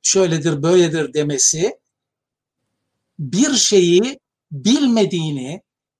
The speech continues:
veyahut da o şeye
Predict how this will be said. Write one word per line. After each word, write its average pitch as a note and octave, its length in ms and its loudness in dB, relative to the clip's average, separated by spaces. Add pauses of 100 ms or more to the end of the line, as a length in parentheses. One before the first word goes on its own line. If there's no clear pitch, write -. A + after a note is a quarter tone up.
(540)
veyahut D#3+ 680 -2
da G3+ 240 0 (240)
o B3+ 140 2
şeye F#3+ 580 -2